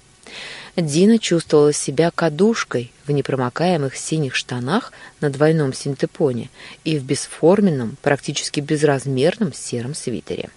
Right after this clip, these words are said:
А рядом с ней лежала чёрная куртка с большим капюшоном на фиолетовом искусственном меху. Дина поёрзала и нащупала какие-то твёрдые предметы в закрытых на молнии карманах штанов.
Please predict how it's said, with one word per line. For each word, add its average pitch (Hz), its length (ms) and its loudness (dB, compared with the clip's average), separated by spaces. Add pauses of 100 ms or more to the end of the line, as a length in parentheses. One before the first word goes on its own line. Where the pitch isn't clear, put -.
(1600)
А 190 100 6
рядом 233 260 6
с - 100 -4
ней 311 160 4
лежала 247 380 6
чёрная 254 420 2
куртка 180 640 0
с 151 60 -12
большим 139 400 -4
капюшоном 147 840 0 (100)
на 147 100 -4
фиолетовом 135 800 -2
искусственном 147 800 -6
меху. 120 380 -2 (920)
Дина 156 360 2
поёрзала 170 760 4
и 143 320 -6
нащупала 139 560 0
какие-то 151 640 0
твёрдые 160 440 0
предметы 226 680 0 (340)
в 156 100 -4
закрытых 156 640 0
на 127 120 -4
молнии 123 400 -4
карманах 120 580 -6
штанов. 190 440 -2